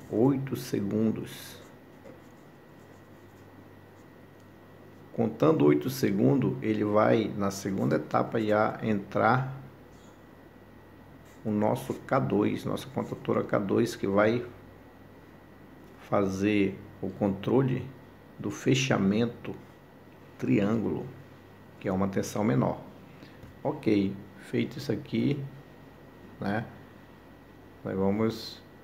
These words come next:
agora continuar aqui o nosso desenho. Então aqui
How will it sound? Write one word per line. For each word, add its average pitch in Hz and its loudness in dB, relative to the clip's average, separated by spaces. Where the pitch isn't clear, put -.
agora 101 2
continuar 101 0
aqui 110 -2
o 107 2
nosso 110 -2
desenho. 110 2
Então 165 4
aqui 170 2